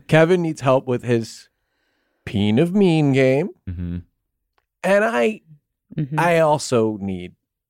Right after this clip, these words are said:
Speaker 1: a lot of help because I recently encountered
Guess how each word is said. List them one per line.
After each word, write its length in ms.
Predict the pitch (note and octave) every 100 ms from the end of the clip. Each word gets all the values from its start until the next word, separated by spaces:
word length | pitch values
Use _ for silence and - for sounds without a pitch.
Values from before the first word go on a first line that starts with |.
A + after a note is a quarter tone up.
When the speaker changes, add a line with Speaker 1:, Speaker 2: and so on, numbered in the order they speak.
| _ _ _ _ _
Speaker 1:
a 80 | D3+
lot 240 | D3+ C#3+
of 80 | A2+
help 240 | G2 - - _ _ _ _ _ _ _ _ _ _ _ _ _
because 340 | - - C#3+ B2+
I 100 | A#2+
recently 680 | A#2 A2+ C3+ - - F#3+
encountered 600 | A3 F#3 A2+ G#2 A2+ B2+